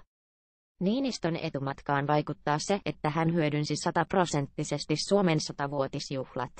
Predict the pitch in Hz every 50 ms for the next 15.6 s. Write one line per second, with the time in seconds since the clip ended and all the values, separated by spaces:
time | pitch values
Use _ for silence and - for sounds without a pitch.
0 | - - _ _ _ _ _ _ _ - 202 226 254 254 214 160 170 180 185 180
1 | 156 156 143 143 147 147 147 143 143 147 170 196 208 - - - 139 143 160 160
2 | 156 - 156 - - 160 151 147 143 147 - - 202 190 202 - - - 175 156
3 | 160 160 156 151 156 143 - 151 139 - - 147 143 143 135 - - 147 135 131
4 | 135 139 139 139 - - - 156 - - _ _ _ _ _ _ _ _ - 202
5 | 226 247 247 185 190 202 196 190 - 160 - - 147 147 151 143 143 143 143 -
6 | - 202 202 196 - - 151 143 147 147 - - 143 - - - 165 208 240 262
7 | 254 220 208 180 165 156 160 170 190 214 - 151 143 - - 131 - - _ _
8 | _ _ _ _ _ _ - 160 190 226 254 262 240 214 185 170 156 156 156 156
9 | 156 - 202 - 196 185 170 156 151 151 - 151 147 147 - - 156 - - 151
10 | 147 - 165 156 151 147 156 151 147 - 180 185 185 170 165 139 139 143 143 -
11 | - - 156 156 - - 160 - - 170 165 160 156 151 147 - - 151 139 143
12 | - - - 156 160 156 165 175 196 226 226 196 - - 151 143 151 156 - 185
13 | 190 175 143 135 131 131 127 131 131 - - - - _ _ _ _ _ _ _
14 | _ _ _ _ _ _ _ - - - 220 240 240 214 180 170 165 151 156 151
15 | 151 147 151 - 170 - - 180 165 151 147